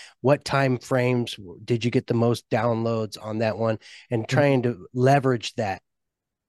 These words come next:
Speaker 1: you know?
Speaker 2: Yeah. Yeah. There's a lot when, so for people who don't have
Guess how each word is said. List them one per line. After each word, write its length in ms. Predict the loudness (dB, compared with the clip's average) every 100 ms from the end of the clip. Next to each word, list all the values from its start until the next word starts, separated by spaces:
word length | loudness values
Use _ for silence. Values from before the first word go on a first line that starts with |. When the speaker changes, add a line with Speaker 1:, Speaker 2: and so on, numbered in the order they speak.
| _ -8
Speaker 1:
you 100 | 0
know? 60 | 0
Speaker 2:
Yeah. 160 | 0 -6 -20 _
Yeah. 160 | -2 0
There's 220 | 2 0
a 40 | 2
lot 240 | 0 0
when, 720 | -6 -4 0 2 2 0 -6 -2
so 340 | 2 2 0
for 120 | -4 -2
people 240 | 0 0
who 80 | 0
don't 220 | 0 0
have 240 | -4 -4